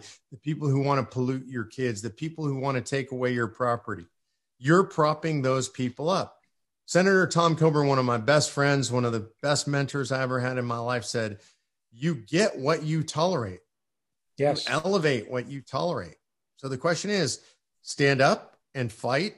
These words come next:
Speaker 1: and say the uncomfortable things and maybe get in trouble and maybe cause yourself some pain, or stand down and elevate that stuff.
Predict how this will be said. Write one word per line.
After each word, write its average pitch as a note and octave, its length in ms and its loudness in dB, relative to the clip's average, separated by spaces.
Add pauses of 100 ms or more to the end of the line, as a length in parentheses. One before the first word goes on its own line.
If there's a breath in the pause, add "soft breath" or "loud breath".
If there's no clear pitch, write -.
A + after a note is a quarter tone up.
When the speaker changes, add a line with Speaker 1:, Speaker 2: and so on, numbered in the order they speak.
Speaker 1:
and A2+ 160 -6
say C#3 380 -2
the D#3 140 -2
uncomfortable C#3 680 -6
things E3+ 420 -2
and A#2+ 260 -4
maybe C3+ 300 0
get D#3 180 0
in D#3 140 -4
trouble F3 460 -4
and A#2 200 -4
maybe B2+ 280 -2
cause D3+ 280 0
yourself C#3+ 380 -4
some B2+ 220 -6
pain, E3 400 -6 (500)
or B2+ 160 -6
stand D3+ 380 0
down A2+ 480 2
and A2+ 100 -8
elevate A2+ 460 -2
that G2+ 180 -6
stuff. F#2 320 -10